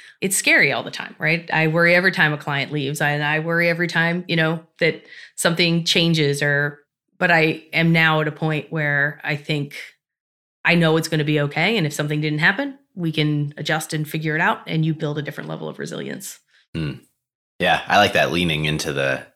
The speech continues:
Speaker 2: existential opportunity.
Speaker 1: Well, and the, go back to your Bridgewater thing, right? So that one of the things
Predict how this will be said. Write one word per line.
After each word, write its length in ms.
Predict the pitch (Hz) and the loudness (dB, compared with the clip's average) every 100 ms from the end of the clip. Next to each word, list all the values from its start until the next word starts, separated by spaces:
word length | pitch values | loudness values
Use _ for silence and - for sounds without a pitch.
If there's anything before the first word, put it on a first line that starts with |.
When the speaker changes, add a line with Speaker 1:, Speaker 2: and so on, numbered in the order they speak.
| _ _ _ - | _ _ _ -6
Speaker 2:
existential 640 | 78 76 - 80 - 76 | -4 -4 -2 -2 0 0
opportunity. 720 | 69 - 71 80 71 67 67 | 0 0 -6 -4 -4 -4 -2
Speaker 1:
Well, 280 | 226 220 220 - | 0 0 0 -2
and 240 | 196 185 | 0 2
the, 80 | 202 | 0
go 200 | 190 190 | 2 4
back 220 | 185 170 | 6 4
to 100 | - | 2
your 380 | 165 156 156 156 _ 165 | 0 2 0 -4 _ -2
Bridgewater 460 | 196 190 156 151 | 0 2 2 0
thing, 260 | 147 151 156 | -4 -6 -4
right? 260 | 156 196 | -2 -4
So 160 | - 165 | -2 -2
that 300 | 160 160 - | 0 -2 -4
one 180 | 170 165 | -2 0
of 60 | |
the 60 | 151 | -2
things 380 | 156 156 156 | -2 -4 -4